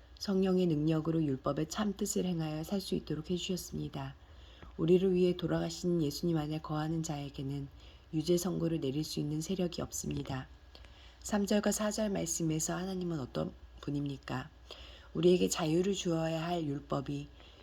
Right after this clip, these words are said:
육신의 연약함 때문에 도리어 정죄하는 도구로 전락했을 때, 하나님께서 아들 예수님을 육신으로 보내셔서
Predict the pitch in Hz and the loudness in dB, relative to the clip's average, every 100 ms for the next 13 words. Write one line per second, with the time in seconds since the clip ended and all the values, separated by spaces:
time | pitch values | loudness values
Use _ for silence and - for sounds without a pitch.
0 | - 156 - 180 170 135 135 170 185 175 | -6 -2 2 4 4 4 2 0 0 0
1 | 170 151 151 156 147 135 147 147 - 135 | 0 0 0 -2 -2 -2 -2 -4 -4 -2
2 | 151 185 165 160 160 131 143 147 151 135 | 0 0 0 0 -2 -4 -4 -4 -2 -4
3 | 156 - 151 147 - 143 143 - - - | -4 -6 -6 -8 -8 -6 -6 -10 -20 -18
4 | - - - 214 214 208 202 - 175 - | -18 -12 0 4 6 4 2 2 2 2
5 | 143 170 170 156 147 - 180 170 170 139 | 2 2 2 0 0 0 2 2 0 -2
6 | - 175 165 160 160 143 151 143 - 135 | -4 -2 0 0 -2 -4 -2 -4 -6 -6